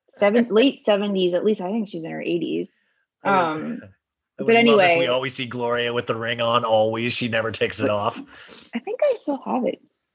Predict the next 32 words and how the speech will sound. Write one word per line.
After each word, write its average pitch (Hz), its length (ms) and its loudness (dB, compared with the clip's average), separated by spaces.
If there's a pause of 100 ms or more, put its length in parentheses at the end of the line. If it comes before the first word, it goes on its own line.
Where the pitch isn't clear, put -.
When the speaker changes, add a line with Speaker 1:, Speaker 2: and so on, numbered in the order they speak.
(600)
Speaker 1:
I - 640 -12
think 269 160 4
it, 311 160 -2
I, 240 120 4
like, 233 200 2
never 220 240 0
Speaker 2:
<sighs> - 80 -2
Speaker 1:
put 233 100 -2
it 226 60 0
out 214 120 0
of 214 60 0
my, 175 300 0
my 190 140 0
key 233 320 0
jar. 147 300 2 (720)
Speaker 2:
I 139 100 -8
love 147 440 2
things 127 300 -2
like 117 220 -2
this. 110 260 -6
I 139 100 2
love 147 720 2 (420)
memorabilia. 113 920 -2 (880)
Speaker 1:
Oh, 208 100 2
no, 180 200 0
it 180 60 -6
must 214 200 -6
be 226 80 -2
in 202 140 -6
my 180 140 -4
jewelry 170 360 -2
box. 165 360 -6